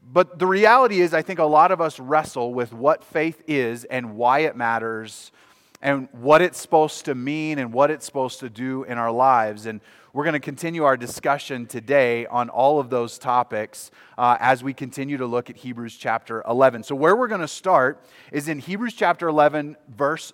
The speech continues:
thirty-two. And then we're gonna read through the end of the chapter, and, and this will help us to close out the chapter together. And so, uh,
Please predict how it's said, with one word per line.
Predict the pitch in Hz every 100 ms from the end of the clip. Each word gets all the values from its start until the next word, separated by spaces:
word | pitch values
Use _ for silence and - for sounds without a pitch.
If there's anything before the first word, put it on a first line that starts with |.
| - -
thirty-two. | 143 139 139 135 - 156 110 -
And | 135
then |
we're | 147
gonna | 160 139
read | 160 170
through | 214
the | 185 165
end |
of | 170
the | 170
chapter, | - 135 123 135 127 - - - -
and, | 127
and | 135
this | 151 160
will | 165
help | 139 147 175 -
us | 143 143 -
to | 123
close | - 165 156
out | 151 139
the | 135
chapter | - 135 123 - 123 113 _ - _
together. | 147 127 151 147 120
And | 120 120
so, | 151 135 _ _ -
uh, | 147 151